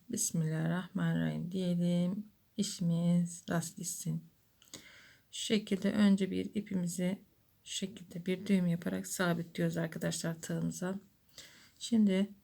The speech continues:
bir, iki, üç, dört, beş tane zincir çekelim ve hemen ilk zincirimize şu şekilde batıp şöyle de bir kapatalım.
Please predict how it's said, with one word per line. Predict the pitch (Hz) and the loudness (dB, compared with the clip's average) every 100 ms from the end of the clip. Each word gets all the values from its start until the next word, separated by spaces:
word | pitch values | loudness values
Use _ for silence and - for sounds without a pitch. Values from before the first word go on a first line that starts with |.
| _ - | _ 2
bir, | 214 190 202 - - - _ _ _ | 6 6 4 -2 -6 -10 _ _ _
iki, | 208 - - 190 185 202 - _ _ - | -8 -8 -2 -2 0 -4 -8 _ _ -2
üç, | 196 202 202 - - - _ _ _ _ _ _ _ _ _ _ - | 2 2 -2 -10 -10 -14 _ _ _ _ _ _ _ _ _ _ 2
dört, | 196 196 196 202 - _ _ _ _ _ - | 6 6 4 -2 -20 _ _ _ _ _ -4
beş | 233 208 | -2 -2
tane | - 175 165 170 | -2 0 2 2
zincir | 196 196 208 | 4 6 4
çekelim | 208 208 - 208 208 208 - _ _ _ _ _ - | 0 -4 0 2 4 2 -4 _ _ _ _ _ -2
ve | 196 190 190 208 208 _ _ _ | 4 6 6 4 -2 _ _ _
hemen | 214 190 180 180 - | -2 0 0 -2 -4
ilk | - 202 | -2 -2
zincirimize | - 196 185 175 165 165 - 170 175 - _ _ _ _ | 0 2 2 2 2 0 0 -2 -4 -10 _ _ _ _
şu | - | -12
şekilde | - 196 - 175 175 165 165 175 _ - | -6 -6 -6 -8 -4 -4 -4 -6 _ -8
batıp | 220 - 214 208 208 _ _ _ _ _ _ _ _ _ _ _ _ _ _ _ _ | -6 -2 2 2 0 _ _ _ _ _ _ _ _ _ _ _ _ _ _ _ _
şöyle | - - 226 208 196 | -18 -10 -4 0 0
de | 196 | 0
bir | 190 185 | -2 -6
kapatalım. | - 214 208 208 202 202 214 | -6 -4 -4 -2 2 2 2